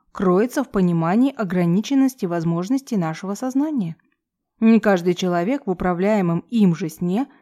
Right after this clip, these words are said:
решится, к примеру, взлететь. Так и ты. Твоё сознание чётко сформировало конец для той истории, обозначило рамки. «Надо попытаться убрать их, поэкспериментирую»,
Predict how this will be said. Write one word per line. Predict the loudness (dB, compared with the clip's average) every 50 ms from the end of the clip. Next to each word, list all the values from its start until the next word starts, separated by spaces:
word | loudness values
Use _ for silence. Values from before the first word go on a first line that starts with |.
| _ _ _ -2
решится, | 0 0 0 0 -2 -6 -6 -6 -10
к | -6
примеру, | -4 0 0 0 0 0 -2
взлететь. | -2 -2 -4 -4 -4 -6 -6 -8 -8 -10 -14 _ _ _ _ _ _ _ _ _ _ _ _ _ _ _ _
Так | -6 -4 -4 -2
и | -4 -4
ты. | -2 -2 -4 -4 _ _ _ _ _ _ _ _ _ -4
Твоё | 0 2 2 2 2 0
сознание | -2 -4 -2 0 0 2 2 2 2 0 -2
чётко | -4 -6 -4 -4 -4 -4 -6 -10 -14
сформировало | -10 -8 -4 -2 0 0 0 0 -2 -2 -2 -2 -4 -6
конец | -6 -4 -2 0 0 0 -2 -4
для | -6 -6 -6 -4
той | -2 -2 -2 -2
истории, | -2 -4 -4 -6 -4 -4 -4 -6 -8 -10 _ _ _ _ _ _ -8
обозначило | -2 0 0 2 2 2 0 0 -2 -4 -4 -2 -2
рамки. | -2 -2 0 -2 -2 -4 -10 -20 _ _ _ _ _ _ _ _ _ _ _ _ _ _ 2
«Надо | 4 6 6 6 4
попытаться | 2 0 0 -2 0 0 0 0 0 0 -2
убрать | -2 0 0 0 0 0 -2 -4
их, | -6 -6 -8 _ _ _ _ _ _
поэкспериментирую», | -2 -2 -2 -2 -4 -4 -2 0 0 2 0 0 0 0 2 2 4 2 2 0 -4